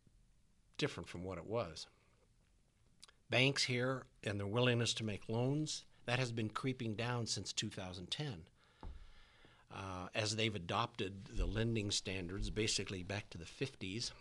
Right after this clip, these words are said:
under Dodd-Frank. It is reflected in their, quote, willingness, meaning if you don't meet their criteria, they're not willing to lend you money. And in consumer installment here, which is not a particularly rapid growing area of the market,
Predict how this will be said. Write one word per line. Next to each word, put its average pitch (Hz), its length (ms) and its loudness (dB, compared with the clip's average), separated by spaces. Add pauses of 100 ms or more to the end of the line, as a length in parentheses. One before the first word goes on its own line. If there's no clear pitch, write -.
(220)
under 101 180 -2
Dodd-Frank. 98 880 -4 (920)
It 160 320 2
is 147 260 4
reflected 135 600 2
in 117 140 4
their, 110 160 2
quote, 110 400 0
willingness, 98 800 2 (120)
meaning 104 380 2
if 87 100 -2
you 101 60 2
don't 104 200 2
meet 104 220 0
their 90 120 0
criteria, 107 580 0
they're 95 100 0
not 101 160 0
willing 101 340 2
to 95 40 -2
lend 85 240 -2
you 85 180 -6 (220)
money. 120 400 0 (1700)
And 165 440 4
in 143 260 4
consumer 139 460 6
installment 127 580 4
here, 101 260 0
which 113 240 0
is 107 120 0
not 127 300 4
a 123 40 0
particularly 127 540 0
rapid 110 460 0
growing 117 440 2
area 107 220 2
of 101 60 -2
the 95 100 -4
market, 113 400 -4